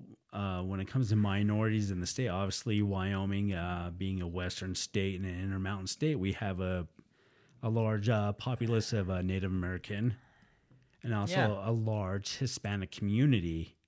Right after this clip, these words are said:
Speaker 2: Yeah.
Speaker 1: like most, uh, western states do. In fact, a lot of states, they barely have, like,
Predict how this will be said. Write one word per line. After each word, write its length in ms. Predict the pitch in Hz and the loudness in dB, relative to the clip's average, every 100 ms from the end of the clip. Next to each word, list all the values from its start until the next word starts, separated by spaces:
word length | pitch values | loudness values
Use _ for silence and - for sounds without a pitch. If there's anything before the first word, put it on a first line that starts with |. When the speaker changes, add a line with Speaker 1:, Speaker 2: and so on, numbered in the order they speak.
| - _ _ 107 | -20 _ _ -2
Speaker 2:
Yeah. 180 | 127 | 2
Speaker 1:
like 100 | 160 | 4
most, 380 | 143 208 220 - | 4 4 2 0
uh, 360 | 143 107 95 87 | 2 2 0 -2
western 420 | 110 104 - 113 98 | -2 0 -2 -4 -4
states 380 | - 82 82 | -4 -6 -6
do. 180 | - 90 | -4 -4
In 100 | 82 | -4
fact, 300 | 82 110 107 | -4 -4 -4
a 40 | 117 | -2
lot 200 | 101 98 | 0 0
of 100 | 92 | -4
states, 380 | - 113 107 - | -6 -6 -6 -4
they 340 | 87 85 82 - _ | -4 -2 -4 -10 _
barely 280 | 98 95 90 | -6 -4 -6
have, 480 | - 90 85 85 80 | -6 -6 -4 -6 -8
like, 280 | 73 73 | -8 -10